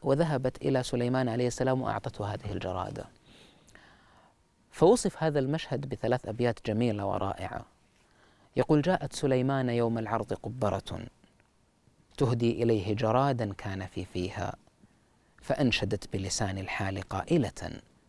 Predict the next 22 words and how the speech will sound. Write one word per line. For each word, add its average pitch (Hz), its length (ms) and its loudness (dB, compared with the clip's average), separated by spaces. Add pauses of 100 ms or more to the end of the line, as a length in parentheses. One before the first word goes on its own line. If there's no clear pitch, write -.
(560)
إن 117 140 4
الهدايا 113 640 0
على 156 360 -2
مقدار 92 480 -2
مهديها، 87 640 -6 (840)
لو 135 180 4
كان 110 300 0
يهدى 95 420 -4
إلى 98 260 -4
الإنسان 95 560 -6
قيمته 101 680 -6
لكنت 98 420 -6
أهديتك 101 600 -8
الدنيا 113 580 -2
وما - 280 -16 (100)
فيها". - 320 -18 (720)
قدر 156 200 0
المشاهدين 131 600 2
عندي 110 260 -2
كبير، - 460 -8 (680)
أحترمهم 117 480 0
كثير، - 480 -8